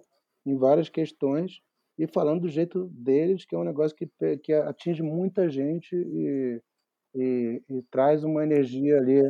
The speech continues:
amorosa de, de, de, e de, de cura e de, enfim, de, de, de reflexão ao mesmo tempo também,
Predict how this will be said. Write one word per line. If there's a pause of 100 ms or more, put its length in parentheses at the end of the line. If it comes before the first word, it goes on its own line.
(140)
amorosa
de, (760)
de,
de, (100)
e
de, (920)
de
cura
e
de,
enfim,
de,
de, (520)
de
reflexão
ao
mesmo
tempo
também,